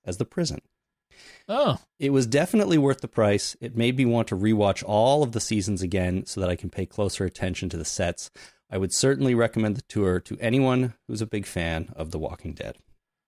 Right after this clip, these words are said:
Speaker 2: Sanctuary is the same set as the prison.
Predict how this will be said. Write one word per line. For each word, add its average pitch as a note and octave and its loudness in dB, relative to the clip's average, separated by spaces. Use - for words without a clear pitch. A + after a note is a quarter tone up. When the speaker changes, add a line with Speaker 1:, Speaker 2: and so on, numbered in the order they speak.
Speaker 2:
Sanctuary A3+ 2
is F3+ 4
the E3+ 4
same G3+ 2
set - 2
as C#3+ -2
the B2+ -4
prison. A#2+ 2